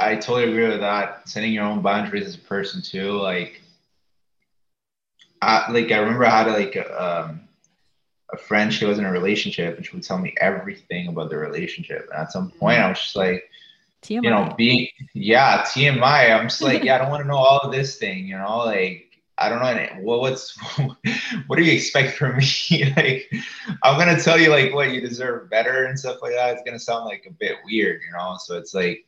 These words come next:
Speaker 1: big fan of keeping, like, your, your own problems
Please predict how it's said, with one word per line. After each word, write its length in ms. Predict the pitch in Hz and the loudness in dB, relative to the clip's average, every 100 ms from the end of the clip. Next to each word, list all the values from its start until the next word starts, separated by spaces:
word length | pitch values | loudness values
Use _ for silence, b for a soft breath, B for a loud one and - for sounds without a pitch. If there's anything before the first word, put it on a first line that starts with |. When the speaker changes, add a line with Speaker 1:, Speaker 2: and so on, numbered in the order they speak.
| _ | _
Speaker 1:
big 220 | 160 113 - | 2 4 4
fan 280 | 135 139 | 4 4
of 100 | 110 | 0
keeping, 320 | - 117 120 110 | -2 -4 -2 -2
like, 340 | 104 90 - | 0 -2 -2
your, 520 | 95 92 92 87 - - | -2 2 2 0 -4 -12
your 420 | 90 92 90 - | -10 -4 -4 -4
own 220 | 98 101 90 | -6 -8 -10
problems 760 | - 92 98 110 110 - - - | -2 0 0 -4 -6 -8 -12 -16